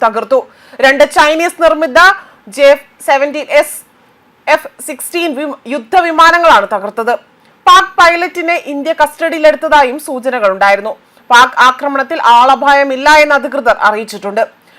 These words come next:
അതിർത്തി കടന്നുള്ള ആക്രമണത്തെ തുടർന്നുകൊണ്ട് പ്രതിരോധ മന്ത്രിയുടെ അധ്യക്ഷതയിൽ അടിയന്തര ഉന്നതതല യോഗം ചേരുകയും ചെയ്തിരുന്നു. സംയുക്ത സേനാ മേധാവി ജനറൽ അനിൽ ചൗഹാനും മൂന്ന്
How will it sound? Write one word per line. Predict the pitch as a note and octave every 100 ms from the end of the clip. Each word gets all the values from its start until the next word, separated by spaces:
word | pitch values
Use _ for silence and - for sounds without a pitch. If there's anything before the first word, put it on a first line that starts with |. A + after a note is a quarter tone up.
| - D#4+
അതിർത്തി | D#4 G#4 F#4 G#4
കടന്നുള്ള | F#4 F4+ F4+ F4+
ആക്രമണത്തെ | D4+ D4 - E4+ E4 E4+
തുടർന്നുകൊണ്ട് | F4 E4+ D#4+ D#4 D#4+ C#4+
പ്രതിരോധ | F#4+ E4 A#3+ D#4 D4+
മന്ത്രിയുടെ | D4 D4 C#4+ D4 D#4 - -
അധ്യക്ഷതയിൽ | A#3+ A3+ C#4+ - D4+ B3 G3
അടിയന്തര | A#3+ C#4 C#4+ D4
ഉന്നതതല | C4+ C4+ C#4+ C#4 C#4+ C#4
യോഗം | A#3+ B3 C#4 C#4+
ചേരുകയും | D4+ A#3 G3 F#3+
ചെയ്തിരുന്നു. | F#3 G3+ G#3 A3 C4 _ _ _ - F#4+
സംയുക്ത | F4+ F4 G4+ G4+
സേനാ | F4+ E4+ F4+
മേധാവി | E4+ E4 F4+ E4 F4
ജനറൽ | E4+ D4+ D#4
അനിൽ | - C#4+ D#4+ E4+
ചൗഹാനും | F#4+ E4 E4 D4+ E4+ D4
മൂന്ന് | D4 D4+